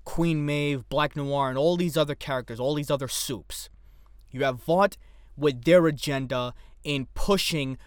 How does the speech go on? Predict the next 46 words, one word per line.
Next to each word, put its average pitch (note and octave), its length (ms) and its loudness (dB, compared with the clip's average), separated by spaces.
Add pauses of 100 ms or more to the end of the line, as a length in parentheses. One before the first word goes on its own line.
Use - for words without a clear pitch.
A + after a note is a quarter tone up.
(140)
the D3+ 100 2
drug C3+ 600 2
known D3 240 -2
as B2+ 160 -6
Compound F#3 580 -2
V C3+ 460 -2 (260)
in C#3+ 220 -6
order D#3+ 400 2
to C#3 580 -4
go D3+ 260 2
onto C#3 300 -4
the C3 80 -6
masses. B2 800 -6 (240)
If A2+ 100 -10
they B2+ 80 -6
go C3+ 140 -2
onto C3 160 -6
the C3 80 -6
masses, F#3 560 -2 (220)
it C#3+ 120 -2
rigs C3 320 -6
their D3+ 160 -4
stock - 400 -2
prices. G2+ 460 -12
And A2+ 140 -10
if A2 100 -12
it A#2 60 -8
rigs C3 260 -4
their B2+ 140 -8
stock - 320 0
prices, B2 440 -6 (260)
that's C3 220 -2
how D3 140 -2
they B2+ 160 -6
make B2 240 -8
money. G#2 380 -12 (300)
While C3+ 160 2
you D3+ 100 -2
have D3+ 320 2
the C#3+ 240 -6
other G3+ 180 2
side, C3+ 480 -2 (240)
you D3 100 -2
have C#3+ 120 -2
the C3+ 80 -8
congresswoman, C#3 960 -4